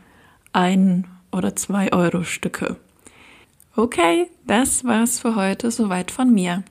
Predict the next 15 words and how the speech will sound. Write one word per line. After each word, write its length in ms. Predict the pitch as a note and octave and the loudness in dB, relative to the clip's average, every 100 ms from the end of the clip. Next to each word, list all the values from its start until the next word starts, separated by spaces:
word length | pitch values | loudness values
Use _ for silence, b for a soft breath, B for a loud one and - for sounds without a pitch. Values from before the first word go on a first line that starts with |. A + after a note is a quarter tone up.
| b b b b b b _ | b b b b b b _
In 80 | C#4+ | 4
der 100 | D4 | 6
nächsten 340 | C#4 D4+ - | 4 4 0
Episode 840 | A3+ G#3+ G3+ - F#3 F#3+ A#3 B3+ C4 | -2 -2 -2 -2 -2 0 0 0 0
bekommst 640 | A3 G#3+ A#3+ A#3+ A#3+ - | -4 -2 2 2 2 -2
du 260 | A#3 G#3+ A#3 | -2 -2 -2
eine 540 | - G#3 G3+ G3+ G#3 G3+ | -6 -2 0 2 0 -2
Bonusfolge, 1080 | G#3 A#3+ C4+ A3+ - - F3 F3+ A#3+ B3+ C4 | 0 2 2 2 -2 -2 0 0 0 0 0
und 220 | A3 G#3+ | -2 0
zwar 480 | - A3 G3+ G#3+ - | 0 0 0 0 0
ist 240 | G#3+ - G#3 | -2 -2 -2
das 180 | G#3 | -4
eine 400 | - G3 G3 F#3+ | -4 -2 -2 -2
kleine 340 | F#3 - G3 F#3+ | -4 -2 0 2
Geschichte, 600 | F#3+ - G3+ - A#3 | 0 -2 -4 2 2